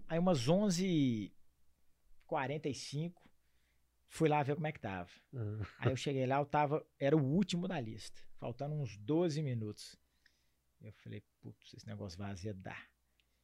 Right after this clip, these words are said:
Speaker 1: E fiquei meio assim, já comecei a olhar quem tava fora, fazer conta se eu entrava com fulano, com ciclano, <laughs> ia dar.
Speaker 2: Aham.
Speaker 1: Cara, resumindo, faltando uns cinco minutos ali, umas três duplas se inscreveram, tô fora da parada.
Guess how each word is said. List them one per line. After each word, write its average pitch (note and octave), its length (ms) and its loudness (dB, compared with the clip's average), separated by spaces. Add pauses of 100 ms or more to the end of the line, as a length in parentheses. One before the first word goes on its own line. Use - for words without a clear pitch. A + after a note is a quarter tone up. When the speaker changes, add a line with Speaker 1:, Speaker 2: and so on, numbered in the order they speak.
(120)
Speaker 1:
E B2 80 -4
fiquei C3 360 2
meio C3+ 140 4
assim, D#3+ 300 4
já C3+ 120 4
comecei C3 360 2
a C3 40 12
olhar C3 160 8
quem C3 160 0
tava C3 240 2
fora, D#3 360 8
fazer C3 280 6
conta C3 300 4
se - 100 2
eu C3+ 80 6
entrava B2+ 360 6
com B2+ 120 -4
fulano, C3 380 -2
com - 80 -8
ciclano, C#3 420 2
<laughs> - 60 2
ia D3 160 4
dar. C#3+ 240 4 (160)
Speaker 2:
Aham. G2+ 320 -2
Speaker 1:
Cara, C3+ 240 6
resumindo, C3 540 2
faltando D3 340 2
uns - 160 -4
cinco E3+ 240 -6
minutos C3+ 260 0
ali, B2 140 4
umas C#3+ 200 2
três D#3 280 6
duplas C#3 300 -4
se C3+ 60 -14
inscreveram, C#3 460 -2
tô F#3 120 -4
fora C3+ 320 -6
da A2 100 -8
parada. - 400 -12